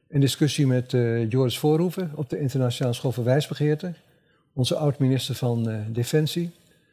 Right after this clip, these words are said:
En Joris Voorhoeven, die zei daar in die discussie van: "Die mensenrechten, wel mooi, hebben wij bedacht.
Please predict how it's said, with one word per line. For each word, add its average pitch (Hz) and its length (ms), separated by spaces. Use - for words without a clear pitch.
En 131 540
Joris 135 340
Voorhoeven, 151 720
die 135 100
zei 139 220
daar 131 200
in 160 120
die 156 100
discussie 165 580
van: 147 220
"Die 139 120
mensenrechten, 143 580
wel 123 140
mooi, 135 300
hebben 135 240
wij 135 120
bedacht. - 600